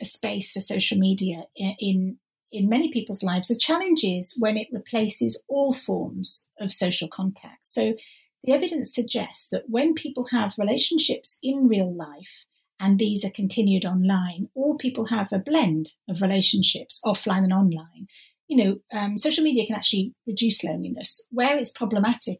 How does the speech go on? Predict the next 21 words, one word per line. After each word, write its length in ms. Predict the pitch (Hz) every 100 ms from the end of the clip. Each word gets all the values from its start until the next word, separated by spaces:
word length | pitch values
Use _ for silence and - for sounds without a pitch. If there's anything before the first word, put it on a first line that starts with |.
| 208
is 160 | 196
when 140 | 196 190
it's 120 | -
the 160 | 202 196
only 400 | 220 220 208 185
kind 160 | 185 180
of 60 | -
contact 380 | - 185 190 _
there 100 | 185 170
is. 200 | - - _ _ _ -
Um, 320 | 202 190 180 _ _ _ _ _ - -
and 100 | 262
that's 180 | 311 311
one 140 | 311
of 80 | 233
the 80 | 233
interesting 380 | 226 - 220
things 200 | 208 208 -
to 100 | 214
me 160 | 202
about 340 | 190 175 -